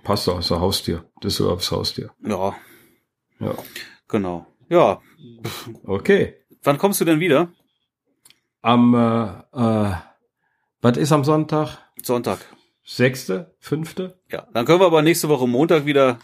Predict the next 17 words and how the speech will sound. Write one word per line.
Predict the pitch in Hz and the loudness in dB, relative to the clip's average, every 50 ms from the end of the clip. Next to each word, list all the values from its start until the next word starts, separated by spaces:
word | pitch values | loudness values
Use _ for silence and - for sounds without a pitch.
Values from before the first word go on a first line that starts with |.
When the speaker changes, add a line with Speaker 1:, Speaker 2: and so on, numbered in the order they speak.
| - | -4
Speaker 2:
ganz | - 123 127 127 | -2 -2 -2 -2
normal | 127 123 120 117 113 113 113 110 104 101 - _ _ _ _ _ - | -2 -2 0 2 2 4 4 2 0 -2 -6 _ _ _ _ _ -2
weitermachen. | 113 110 104 104 95 95 90 - 90 85 - _ _ _ _ - 120 - | -2 0 0 0 -4 -4 -8 -12 -16 -18 -20 _ _ _ _ -20 -18 0
Speaker 1:
Genau. | - 143 135 123 107 98 92 - | 2 4 4 4 2 2 -2 -2
Speaker 2:
Oder | - 117 113 113 | 2 4 4 4
bist | 107 110 110 - | 4 2 0 0
du | |
dann | 110 107 104 101 95 87 85 - | 0 0 -2 -2 -4 -8 -14 -10
um? | - - 104 95 90 87 _ _ _ _ _ _ _ _ _ _ _ _ _ _ _ _ _ _ _ _ _ _ _ _ _ _ _ _ _ _ _ _ | -6 -6 -6 -6 -8 -12 _ _ _ _ _ _ _ _ _ _ _ _ _ _ _ _ _ _ _ _ _ _ _ _ _ _ _ _ _ _ _ _
Speaker 1:
Na, | 101 110 110 113 120 110 95 82 78 78 78 78 78 78 76 - - _ _ _ _ _ _ _ - 160 160 - _ - | -20 -8 0 2 2 2 2 -2 -8 -12 -14 -16 -16 -18 -18 -18 -20 _ _ _ _ _ _ _ -2 -2 -2 0 _ -4
da | - 92 95 | -4 0 0
hab | 113 123 | 0 0
ich | 117 120 | 0 0
mich | 113 98 113 | -2 0 2
wieder | 107 110 104 | 2 4 4
halbwegs | 107 113 110 - 113 104 - | 4 2 2 0 -2 0 0
erholt. | 101 95 95 98 98 98 92 | -2 -2 0 -2 -2 -2 -4